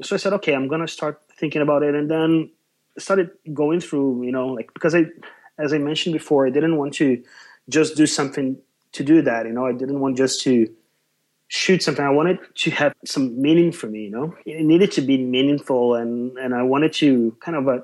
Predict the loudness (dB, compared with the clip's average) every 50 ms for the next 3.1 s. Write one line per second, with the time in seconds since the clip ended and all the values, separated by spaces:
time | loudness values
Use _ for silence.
0 | -8 -10 -8 -4 -2 -2 -2 -2 -2 -4 -4 -4 -2 -2 0 0 0 0 -2 -6
1 | -12 -20 -20 -8 _ 0 0 0 2 2 2 2 2 0 -2 -6 -10 -8 -6 -4
2 | -2 0 0 -2 -2 -4 -6 -6 -4 -4 -2 -2 0 0 -2 -2 -2 -6 -10 -10
3 | -8 -8